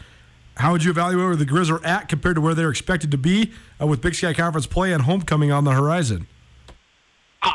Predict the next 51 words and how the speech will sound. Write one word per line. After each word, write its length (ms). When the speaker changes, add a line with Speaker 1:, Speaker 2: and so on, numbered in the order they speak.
Speaker 2:
I 200
think 180
even 220
exceeding 460
expectations 760
a 40
little 180
bit, 220
Coulter. 360
I, 100
I 200
think 240
meeting 320
expectations 840
and 100
maybe 200
be 140
the 200
answer 400
to 220
some 240
out 320
there, 240
but 240
the 140
way 240
that 180
they've 240
done 220
it, 180
the, 160
the 160
fashion 400
that 160
they 120
have 120
won 240
these 240
football 380
games, 420
and 220
just 140
quite 260
frankly, 320
the 160
depth 420
they've 140
been 140
able 240
to 80
display 720